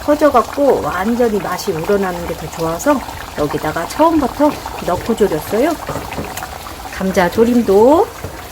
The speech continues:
완성이 됐어요. 자, 감자 조림에도 요 꽈리고추를 요렇게 넣어서 졸이면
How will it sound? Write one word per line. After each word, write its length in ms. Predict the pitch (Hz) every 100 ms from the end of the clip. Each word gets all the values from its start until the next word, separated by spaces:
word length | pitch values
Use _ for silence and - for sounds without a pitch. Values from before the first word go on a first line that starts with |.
| -
완성이 500 | 185 226 226 240 196
됐어요. 840 | 185 226 - 269 269 226 233 339 523 - - - - - -
자, 120 | - - - -
감자 340 | - 214 262
조림에도 600 | 254 254 240 226 311 320 160
요 80 | 170
꽈리고추를 880 | - 269 285 254 262 226 214 254 190
요렇게 540 | 156 170 - 196 220
넣어서 420 | 151 151 - 285 269 - - -
졸이면 440 | - 175 175 240